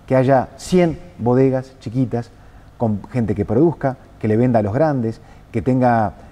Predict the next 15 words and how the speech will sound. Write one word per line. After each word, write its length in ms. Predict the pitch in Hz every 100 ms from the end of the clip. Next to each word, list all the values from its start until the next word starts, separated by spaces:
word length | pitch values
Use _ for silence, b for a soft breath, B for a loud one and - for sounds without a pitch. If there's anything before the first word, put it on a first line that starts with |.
| -
este, 260 | 95 113 -
una 160 | 127
posibilidad 1120 | 120 113 - 107 110 117 123 123 117 107 92 - -
turística? 720 | 123 151 143 - 107 120 117 B B
Bueno, 220 | - 160 82 - - - - - -
pongámosle 420 | 127 147 208 170 120
el 60 |
hombro 340 | 127 123 113 107
a, 140 | 98
a 100 | -
la 140 | 113 110
producción 480 | 113 110 101 127 113
rural 280 | 113 120
de 100 | 110
Maldonado, 600 | 104 107 110 143 156 147